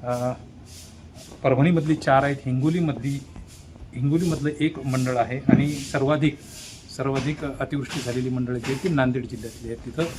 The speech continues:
सत्तावीस मंडळामध्ये अतिवृष्टी झाली आहे. अ, पावसाचं जर आपण overall जिल्ह्याचं, अ, पडणं बघितलं तर त्याच्यामध्ये आपल्या असं लक्षात येतं की छत्रपती संभाजीनगर जिल्ह्यामध्ये सरासरी चौदा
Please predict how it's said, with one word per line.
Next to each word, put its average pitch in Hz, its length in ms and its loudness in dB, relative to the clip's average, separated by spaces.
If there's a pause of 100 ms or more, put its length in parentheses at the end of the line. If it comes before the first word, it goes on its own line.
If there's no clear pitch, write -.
(240)
सत्तावीस 170 600 0
मंडळामध्ये 156 500 -2
अतिवृष्टी 131 440 -6
झाली 107 200 -8
आहे. 107 140 -4 (460)
अ, 127 100 -2
पावसाचं 139 520 0
जर 151 140 -2
आपण 147 240 -6
overall 139 440 2 (520)
जिल्ह्याचं, 123 500 -2 (460)
अ, 123 280 -8 (880)
पडणं 156 260 4
बघितलं 135 380 2 (500)
तर 127 100 -8
त्याच्यामध्ये 143 440 -2
आपल्या 143 220 -2
असं 135 160 -6
लक्षात 143 320 -8
येतं 143 180 -6
की 156 380 -8 (400)
छत्रपती 143 380 -6
संभाजीनगर 139 680 -2
जिल्ह्यामध्ये 139 480 -4
सरासरी 139 420 -6
चौदा 135 340 -4